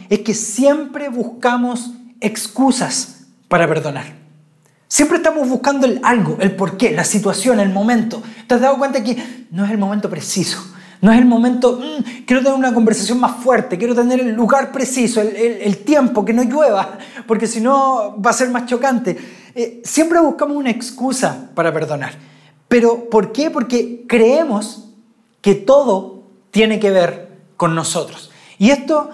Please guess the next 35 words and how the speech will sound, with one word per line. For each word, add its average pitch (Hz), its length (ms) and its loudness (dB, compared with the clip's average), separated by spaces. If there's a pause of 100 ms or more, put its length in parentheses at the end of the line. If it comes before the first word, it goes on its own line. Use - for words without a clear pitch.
(220)
es 240 180 4
bueno 277 680 0
ir 240 140 4
entendiéndolo 247 640 2
en 226 80 0
su - 420 -2
mejor 226 460 0
concepto, 233 640 -2 (300)
y 196 100 2
es 240 140 2
que 269 380 -6 (520)
no 294 280 6
todo 277 560 2 (280)
gira 233 720 2 (260)
a 208 120 2
nuestro 196 280 0
alrededor. 165 400 -4 (540)
No 254 240 4
todo 302 300 0
tiene 269 240 -2
que 233 100 0
ver 240 180 0
con 226 180 -2
nosotros. 208 440 0
No 196 120 -2
somos 254 320 2
el 220 160 2
sol 294 380 0 (120)
alrededor 226 560 0
de 220 80 0
los 208 120 -2
planetas, 208 640 -2 (240)
ni 208 100 2
mucho 226 320 2
menos, 240 380 -2